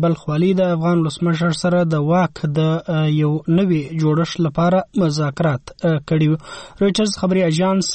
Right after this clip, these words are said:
لیکي چې ډیر خلک وایي، نوی جوړجاړی راتلونکي ولسمشر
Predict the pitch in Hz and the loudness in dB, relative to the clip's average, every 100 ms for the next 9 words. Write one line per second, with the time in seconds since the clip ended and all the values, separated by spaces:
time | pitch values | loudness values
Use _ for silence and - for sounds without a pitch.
0 | 165 170 196 - 160 - 185 180 170 202 | 0 2 2 0 -2 0 0 2 2 0
1 | - 170 180 175 151 160 190 208 208 180 | -2 -2 0 0 0 0 2 0 0 0
2 | 175 180 - 180 165 165 190 196 196 196 | 0 0 -4 -2 2 2 2 2 2 0
3 | - 170 160 156 147 143 175 196 175 143 | -2 0 2 0 0 0 2 2 0 -2
4 | - 196 175 160 147 170 165 185 180 | -2 -2 0 -2 0 0 0 0 -2